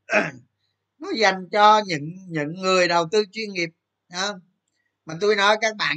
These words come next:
chuyên nghiệp cho nó không luộc cho tài lạc nè, chứ ở đó chuyên nghiệp. Chưa đó,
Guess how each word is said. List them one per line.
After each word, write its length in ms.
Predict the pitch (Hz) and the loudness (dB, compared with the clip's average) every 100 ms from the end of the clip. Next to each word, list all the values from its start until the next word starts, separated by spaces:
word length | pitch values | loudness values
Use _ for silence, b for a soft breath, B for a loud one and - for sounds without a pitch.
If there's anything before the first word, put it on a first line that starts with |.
| 165 | -4
chuyên 180 | 202 202 | -6 -2
nghiệp 160 | 180 165 | -2 -2
cho 100 | 214 | -6
nó 160 | 208 208 | -4 -4
không 100 | 214 | -2
luộc 280 | 202 175 - | -4 -4 -6
cho 120 | 202 202 | -10 -6
tài 180 | 185 170 | -2 0
lạc 300 | 208 202 180 | 0 0 -2
nè, 320 | 185 196 202 196 | -2 -2 -2 -4
chứ 60 | 202 | -6
ở 180 | 143 | -8
đó 160 | 151 196 190 | -6 -8 -8
chuyên 200 | 202 180 | -16 -10
nghiệp. 160 | 156 156 _ _ _ _ _ _ _ | -10 -10 _ _ _ _ _ _ _
Chưa 240 | 220 233 247 | -4 -2 0
đó, 220 | 254 | 0